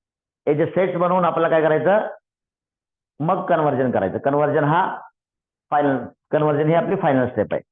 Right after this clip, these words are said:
तसं आता इथून पुढं देखील कोण-, कोणत्याही, अ, you know, पुढचं जरी टेन्स शिकायचं झालं तर, अ, तुमचं व्हॉइस शिकायचं झालं तर काय करणार आपण?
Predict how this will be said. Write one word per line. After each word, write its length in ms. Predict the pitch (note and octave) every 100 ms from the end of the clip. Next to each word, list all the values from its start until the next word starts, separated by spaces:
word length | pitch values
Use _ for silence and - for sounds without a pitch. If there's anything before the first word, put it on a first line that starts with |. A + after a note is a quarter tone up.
| _ _ _ _ -
तसं 260 | B2 F3+ G3+ -
आता 180 | -
इथून 280 | D3+ D#3 D#3
पुढं 240 | D3+ D#3 D#3
देखील 260 | D3+ D#3
कोण-, 320 | D3+ D3 A#2 - -
कोणत्याही, 560 | C#3 C#3+ D#3+ E3+ -
अ, 480 | G#2+ C3 B2 A2+ G#2+
you 100 | A#2+
know, 180 | C3+ A#2 -
पुढचं 240 | C3+ C#3+
जरी 180 | D3 C#3+
टेन्स 260 | - D3 -
शिकायचं 260 | C3+ C3+ C3
झालं 200 | B2 B2
तर, 120 | A#2+
अ, 140 | A2 -
तुमचं 280 | - A#2 A#2
व्हॉइस 240 | A#2+ C3+ C3+
शिकायचं 240 | C3 C#3
झालं 120 | C3+ C3
तर 60 |
काय 140 | C#3 C3+
करणार 200 | C3 B2+
आपण? 280 | B2+ D#3